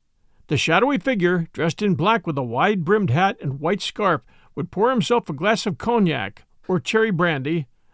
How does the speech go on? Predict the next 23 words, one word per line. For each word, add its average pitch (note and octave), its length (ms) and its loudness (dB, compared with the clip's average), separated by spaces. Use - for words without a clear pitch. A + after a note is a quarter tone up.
Amontillado, D#3+ 1040 0
or E3+ 120 -4
Scotch F3 420 -4
whiskey, A2+ 480 -4
and D3+ 180 0
raise A3+ 240 2
a C4+ 60 -2
toast A#3+ 400 0
to F3 80 -2
Poe's G3 340 0
memory, D3 480 -4
then D#3 180 0
vanish F#3 460 0
into A#3 160 -2
the A3+ 100 0
night, G3+ 320 -4
leaving D#3 280 4
three B3+ 240 -2
roses F3+ 540 4
in A3 120 0
a E3+ 60 4
distinctive G#3 600 -2
arrangement F#3+ 520 0